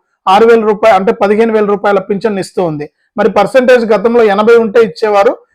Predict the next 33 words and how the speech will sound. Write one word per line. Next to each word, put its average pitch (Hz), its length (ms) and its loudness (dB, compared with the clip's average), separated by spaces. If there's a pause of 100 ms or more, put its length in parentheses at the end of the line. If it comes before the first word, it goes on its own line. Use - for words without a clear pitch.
(120)
మరి 214 160 2
ఇప్పుడు 214 160 -2 (140)
ఐదు 226 200 0
శాతం 226 340 0
పెంచింది 208 420 -4
రాష్ట్ర 185 300 -2
ప్రభుత్వం. 196 360 -4 (380)
ఎనభై 214 260 0
ఐదు 233 120 0
శాతం 214 400 -2
కంటే 214 200 -2 (160)
పైనుండి 220 480 0 (440)
మంచానికే 226 440 0 (120)
పరిమితమైన 208 540 -2
వారికి 196 300 -2
మాత్రమే 202 380 -2 (380)
పదిహేను 214 340 0
వేల 214 180 0
రూపాయల 208 320 -2
పింఛన్ 202 300 -8
ఇవ్వాలని, 196 400 -2 (380)
మిగిలినటువంటి 240 560 0
వారందరికీ 214 540 0
కూడా 214 180 2 (960)
ఈ 202 160 -4
పింఛన్ను 233 440 0
తీసేసి 226 440 0 (400)
అంటే 190 140 -2 (120)
పదిహేను 214 320 2
వేల 226 160 4
రూపాయల 214 260 0 (100)
పింఛన్ను 208 400 -6
తొలగించి 202 480 -4